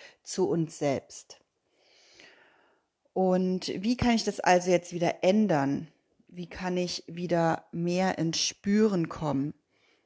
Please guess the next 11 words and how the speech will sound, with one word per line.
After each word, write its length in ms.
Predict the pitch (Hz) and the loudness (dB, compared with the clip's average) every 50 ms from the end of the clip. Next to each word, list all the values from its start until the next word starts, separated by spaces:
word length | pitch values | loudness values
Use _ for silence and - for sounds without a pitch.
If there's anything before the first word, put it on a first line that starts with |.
| _ _ _ _ _ | _ _ _ _ _
Kontakt 680 | - - 165 165 - - - 196 202 - _ - - - | -6 -4 -4 -2 0 0 0 0 -2 -6 _ -14 -10 -8
mit 180 | 170 165 - 165 | -8 -8 -8 -6
mir 220 | 165 156 156 147 | -4 -2 -2 -2
selbst 500 | 160 170 170 180 185 - - - - - | -2 -2 -2 -2 -2 -4 -8 -16 -14 -10
aufnehmen? 680 | - 143 131 - - - 156 147 139 - - - - - _ _ _ _ _ _ _ _ _ _ _ _ _ _ _ _ _ _ _ _ _ _ _ _ _ _ _ _ _ _ _ _ _ _ _ | -8 -6 -6 -6 -8 -10 -8 -8 -6 -6 -6 -8 -12 -16 _ _ _ _ _ _ _ _ _ _ _ _ _ _ _ _ _ _ _ _ _ _ _ _ _ _ _ _ _ _ _ _ _ _ _
Weil 260 | _ 143 143 143 143 | _ -12 -10 -10 -6
darum 360 | 147 156 156 156 156 156 151 143 | -4 -4 -4 -4 -4 -6 -6 -6
geht 220 | 165 175 170 - | -6 -8 -8 -8
es 160 | 180 - - | -12 -12 -12
ja 120 | - 139 - | -12 -12 -10
letztendlich. 840 | - 147 - _ - - - - - - - - - - - - | -10 -12 -14 _ -20 -18 -16 -16 -16 -18 -20 -20 -20 -20 -20 -20